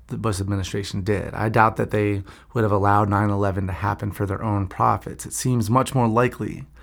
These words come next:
that they simply took advantage of the tragedy for their own profits. And there, there are other conspiracies that seem even more believable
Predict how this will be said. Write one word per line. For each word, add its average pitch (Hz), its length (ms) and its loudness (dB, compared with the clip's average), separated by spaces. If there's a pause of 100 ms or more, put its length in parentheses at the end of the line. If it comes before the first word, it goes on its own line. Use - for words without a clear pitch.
(300)
that 95 100 -6
they 113 100 0
simply 107 360 -2
took 101 220 -6
advantage 120 500 -2
of 113 160 -4
the 120 80 -4
tragedy 120 640 -2 (220)
for 113 140 -4
their 101 180 -2
own 95 140 -6
profits. - 680 -8 (440)
And 139 160 2
there, 147 320 2
there 143 140 4
are 143 140 0
other 196 180 4
conspiracies 113 760 0
that 110 140 -4
seem 127 320 0
even 117 280 4
more 120 240 4
believable 95 640 -2